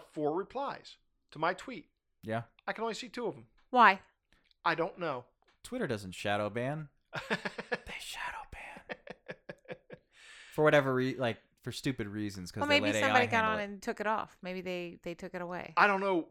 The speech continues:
Speaker 1: Wh-, well, then why
Speaker 2: But
Speaker 1: does it still say four replies?
Speaker 2: Yeah.
Speaker 3: I don't know.
Speaker 2: So, Lisa, I, I, I know a little bit about the social media, uh, how that stuff operates. Twitter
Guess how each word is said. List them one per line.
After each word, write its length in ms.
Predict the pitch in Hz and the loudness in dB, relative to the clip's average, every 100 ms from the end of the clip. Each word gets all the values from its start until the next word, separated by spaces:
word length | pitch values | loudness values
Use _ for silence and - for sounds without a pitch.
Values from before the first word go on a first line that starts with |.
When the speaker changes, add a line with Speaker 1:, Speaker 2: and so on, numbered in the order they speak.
| 151 | -6
Speaker 1:
Wh-, 240 | 170 - | -8 -2
well, 100 | 165 | 0
then 100 | 170 | 6
why 100 | 185 | 8
Speaker 2:
But 40 | 185 | 8
Speaker 1:
does 80 | 190 | 4
it 60 | |
still 160 | - 202 | -4 -4
say 160 | - 170 | -2 -4
four 300 | - 185 165 | -2 0 0
replies? 500 | - 196 170 - - | -2 -4 -6 -8 -10
Speaker 2:
Yeah. 280 | 127 113 104 | -2 0 0
Speaker 3:
I 140 | 156 196 | -2 -8
don't 100 | 220 | -8
know. 40 | |
Speaker 2:
So, 420 | 190 135 123 123 - 143 | 0 2 4 2 -4 -6
Lisa, 480 | 143 131 135 123 127 | -2 0 2 2 2
I, 140 | 117 - 127 | -2 -2 2
I, 40 | 147 | 2
I 40 | |
know 240 | 147 147 139 | 2 0 0
a 20 | |
little 180 | 139 139 | 0 0
bit 100 | 139 | 0
about 400 | 135 131 131 - _ _ _ _ | 2 2 0 -6 _ _ _ _
the 380 | 120 113 113 113 _ _ _ | -2 0 0 -4 _ _ _
social 380 | - 131 123 127 | -4 -2 -2 -4
media, 540 | 120 120 117 113 113 104 - _ 101 113 | -4 -2 0 0 0 -6 -16 _ -16 -12
uh, 100 | 110 | -6
how 260 | 117 117 | -2 0
that 240 | 117 113 - | 0 -4 -4
stuff 240 | - 117 | -4 0
operates. 580 | 117 110 123 117 - - - _ _ _ _ _ _ _ _ _ _ _ | 2 2 0 -2 -2 -12 -20 _ _ _ _ _ _ _ _ _ _ _
Twitter 600 | - 156 160 160 160 - | -2 0 2 2 0 -4